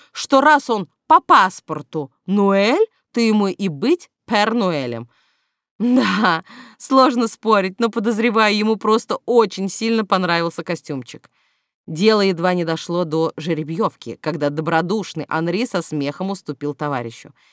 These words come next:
и добавил, что это будет даже интересно попробовать себя в столь необычной ипостаси. А дальше нашу фантазию, подпитанную вливанием свежих мыслей вновь прибывших участников,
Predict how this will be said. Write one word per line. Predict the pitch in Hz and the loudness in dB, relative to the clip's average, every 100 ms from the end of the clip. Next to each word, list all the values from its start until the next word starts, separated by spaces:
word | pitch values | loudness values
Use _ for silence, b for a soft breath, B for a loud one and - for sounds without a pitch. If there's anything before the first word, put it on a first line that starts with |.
| b b | b b
и | 330 | 2
добавил, | 330 175 156 160 156 _ - | 4 4 0 -2 -6 _ -12
что | - | -2
это | 208 202 | 0 0
будет | 185 180 170 | -4 -4 0
даже | 190 190 | 0 0
интересно | 226 302 233 147 160 | -2 0 -2 -2 -4
попробовать | 151 143 160 160 170 202 - | -2 -2 -2 -2 -2 -8 -8
себя | - 202 | -6 -6
в | - | -6
столь | - 196 190 _ - | -6 -6 -6 _ -4
необычной | 190 185 165 143 165 - 175 160 | 2 4 2 2 -6 -4 -6 -6
ипостаси. | 147 - 120 110 - _ _ _ _ _ _ _ _ _ _ _ | -8 -10 -12 -12 -14 _ _ _ _ _ _ _ _ _ _ _
А | - 208 | 0 4
дальше | 294 330 - 285 | 4 4 0 -2
нашу | 254 240 | -4 -4
фантазию, | 208 208 185 214 226 185 202 180 B B | -4 -4 2 2 2 0 -6 -8 B B
подпитанную | 214 220 262 240 226 208 | -2 0 2 2 2 2
вливанием | 185 202 185 214 208 202 185 175 | 0 0 4 4 4 0 -2 -4
свежих | - 196 185 175 | -4 -4 -2 -2
мыслей | 190 196 - 165 | -2 -2 -2 -6
вновь | 160 180 170 - | -2 -2 -2 -4
прибывших | 175 170 202 175 - 156 | -4 0 -2 -2 -6 -8
участников, | 165 - 294 320 311 285 285 | -8 0 0 0 -6 -6 -8